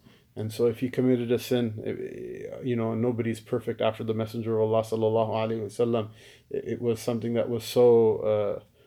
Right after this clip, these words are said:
subtle that it was hidden from the eyes of people. This is something I, 'cause you read these books and then you think, uh, you know, maybe somebody, like, loves their sheikh a lot and so they're exaggerating a little bit. Then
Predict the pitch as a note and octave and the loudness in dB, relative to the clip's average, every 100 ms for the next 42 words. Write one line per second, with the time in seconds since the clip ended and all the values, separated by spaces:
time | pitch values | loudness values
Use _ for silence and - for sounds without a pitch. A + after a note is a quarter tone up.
0 | _ - C3 A#2+ A2+ G#2 G#2 A2 - A#2 | _ -2 0 2 2 0 -2 -6 -6 -2
1 | A2 G#2+ A2 G#2 G#2+ G2 - A2 A2 - | -2 -2 -6 -4 -4 -6 -10 -12 -10 -12
2 | _ _ _ _ - - _ A#2+ C3 D3 | _ _ _ _ -20 -20 _ -2 -2 2
3 | D#3+ D3+ D3+ C#3 C3+ C#3+ B2 C#3 C#3 C#3+ | 2 2 4 4 4 -2 -2 -2 0 0
4 | E3 D#3+ C#3+ C3 D#3 D3 D3 C#3+ C3+ C3+ | 0 -2 -2 4 4 4 2 4 4 2
5 | - - B2+ D3+ C#3 D3 C#3+ C#3 C3+ C3+ | -2 -8 -4 -2 0 0 2 2 2 0
6 | D3+ D3 C#3 C3+ B2+ C3+ C3 C3 B2 B2 | 0 0 2 2 0 0 4 4 4 4
7 | B2 A#2 A#2 - A#2+ A#2 A#2 A2+ A2 G#2+ | 4 4 0 2 2 4 2 2 0 -4
8 | A2+ A2+ G#2 A#2 A2+ A#2 A2+ A2+ A2+ A#2 | 0 0 2 2 2 2 2 0 0 -2
9 | A2+ B2+ A#2+ C3 | -2 -2 0 0